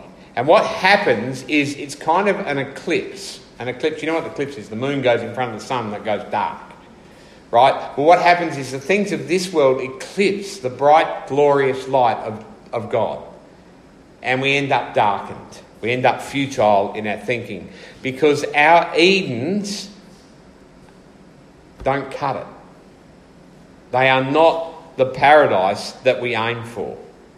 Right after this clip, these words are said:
And all of our recreation in this world is focuses on the trees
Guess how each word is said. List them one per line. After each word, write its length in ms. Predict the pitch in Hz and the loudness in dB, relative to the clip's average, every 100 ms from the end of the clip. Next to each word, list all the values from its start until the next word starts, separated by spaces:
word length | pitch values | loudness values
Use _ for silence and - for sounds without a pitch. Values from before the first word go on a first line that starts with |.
| - - - - - - - - | -20 -20 -20 -20 -20 -20 -20 -10
And 380 | - 143 147 135 - - | 0 2 0 -6 -12 4
all 580 | 151 196 220 185 110 135 | 6 8 6 4 -2 4
of 180 | 156 | 4
our 200 | 139 135 | 6 4
recreation 1300 | 139 147 156 - 143 127 143 165 - - 87 110 123 - - | 6 2 0 -2 2 4 6 4 -2 -8 -10 -10 -12 -16 -6
in 240 | 143 143 | -4 0
this 260 | 160 185 180 | 0 0 -2
world 560 | 151 127 104 117 160 - - - - - - _ - - - - | 4 4 4 2 -2 -12 -18 -20 -20 -20 -20 _ -20 -20 -20 -10
is 120 | 143 | -10
focuses 680 | - 165 180 190 190 - 139 | 0 6 6 4 -2 -4 0
on 580 | 135 131 123 113 - - | 2 2 -2 -10 -14 -16
the 100 | 127 | -14
trees 720 | 123 - 185 180 101 - - | -12 0 0 0 -4 -10 -16